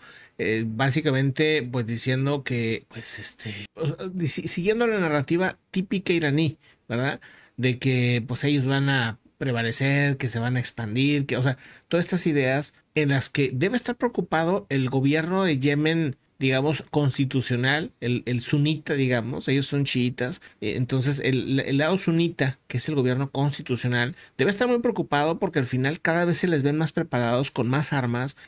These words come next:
y, y aunque los, eh, sunitas de Yemen tienen apoyo de Arabia Saudita, este, están,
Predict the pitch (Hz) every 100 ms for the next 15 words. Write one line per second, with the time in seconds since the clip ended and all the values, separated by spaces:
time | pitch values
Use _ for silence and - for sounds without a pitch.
0 | - 131 131 127 143 143 135 139 135 127
1 | - - 123 120 110 - 143 147 156 202
2 | 202 151 139 139 151 156 - - 147 139
3 | 151 139 139 143 131 131 139 139 120 101
4 | 131 156 - - - - - 143 127 135
5 | 170 170